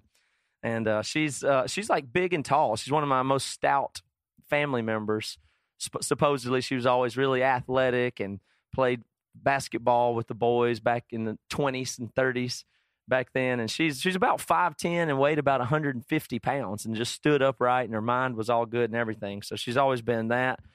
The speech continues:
Other notable things about Mimi is, uh, the most, the man who she's most attracted to after her husband died,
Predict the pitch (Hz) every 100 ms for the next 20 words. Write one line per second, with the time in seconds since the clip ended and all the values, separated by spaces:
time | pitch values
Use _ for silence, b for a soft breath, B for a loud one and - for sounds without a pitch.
0 | b b b b b - 185 180 170 175
1 | 165 151 165 156 143 139 127 139 147 147
2 | 127 127 123 113 - _ - 80 _ 127
3 | 127 143 160 - 131 123 135 160 170 160
4 | 143 - 139 131 143 - 120 147 143 -
5 | 139 - 160 156 - _ _ - 135 131
6 | 127 123 139 131 135 139 143 147 143